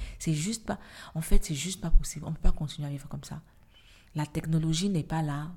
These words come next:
pour, euh, nous pourrir la vie. Elle est là pour enhance le quotidien. Honnêtement, we need, we need to find a solution. We need to, we need to, we need to address this issue, like, for real. Parce que là, euh, ce n'est juste pas possible. Ce n'est juste plus possible. Et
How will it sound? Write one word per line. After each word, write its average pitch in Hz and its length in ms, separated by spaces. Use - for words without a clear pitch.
pour, 147 320
euh, 139 260
nous 151 120
pourrir 151 440
la 127 160
vie. 143 220
Elle 156 120
est 151 100
là 147 160
pour 147 240
enhance 160 640
le 151 80
quotidien. 156 520
Honnêtement, 151 560
we 175 80
need, - 300
we 151 140
need 214 120
to 202 80
find 160 200
a 143 40
solution. 143 480
We 143 120
need 170 100
to, 143 260
we 147 100
need 170 120
to, - 240
we 156 100
need 190 160
to 165 140
address 151 720
this 151 320
issue, 143 400
like, 135 220
for 139 220
real. 131 220
Parce - 160
que 139 100
là, 135 320
euh, - 120
ce - 120
n'est 147 140
juste 143 240
pas 147 100
possible. - 440
Ce 147 60
n'est 143 200
juste 170 380
plus 139 120
possible. - 440
Et 226 360